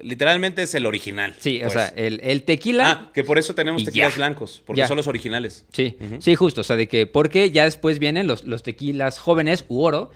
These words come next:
Speaker 2: que es, eh, es como el tequila tradicional, ¿no? El, el
Speaker 1: El am-,
Speaker 2: más,
Speaker 1: el
Speaker 2: este,
Speaker 1: amarillito.
Speaker 2: el amarillito, ¿no?
Speaker 1: Ujú.
Speaker 2: Que, pues, esos son resultantes de la mezcla de un tequila blanco con un reposado, un añe-, un añejo o un extra añejo.
Speaker 1: Ujú.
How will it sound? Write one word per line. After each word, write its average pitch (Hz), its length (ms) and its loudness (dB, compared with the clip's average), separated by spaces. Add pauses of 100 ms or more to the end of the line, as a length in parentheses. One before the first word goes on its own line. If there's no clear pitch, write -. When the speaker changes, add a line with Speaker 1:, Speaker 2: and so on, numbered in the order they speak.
(220)
Speaker 2:
que 131 180 4
es, - 180 -6
eh, 120 280 -6
es 123 120 -10
como 151 160 -2
el 120 80 -6
tequila 131 320 -4
tradicional, 117 540 -8
¿no? 151 100 -6
El, 110 280 -8
el 107 80 -12
Speaker 1:
El 107 80 -8
am-, - 40 -12
Speaker 2:
más, 123 260 -6
Speaker 1:
el 127 60 -8
Speaker 2:
este, 101 100 -8
Speaker 1:
amarillito. 101 400 -6
Speaker 2:
el 110 140 -2
amarillito, 123 560 0
¿no? 131 160 0
Speaker 1:
Ujú. 98 120 -8 (300)
Speaker 2:
Que, 175 220 6
pues, 135 240 2
esos 147 160 0
son 175 160 2
resultantes 160 580 2
de 139 60 2
la 110 140 0
mezcla 139 320 0
de 147 60 4
un 160 80 -2
tequila 180 260 2
blanco 240 520 -2
con 156 280 -2
un 160 160 -4
reposado, 160 560 -2
un 151 200 -2
añe-, 165 280 -6
un 165 120 -2
añejo 202 340 -2
o 127 180 -2
un 160 240 -4
extra 135 480 -2
añejo. 113 480 -8
Speaker 1:
Ujú. 98 100 -10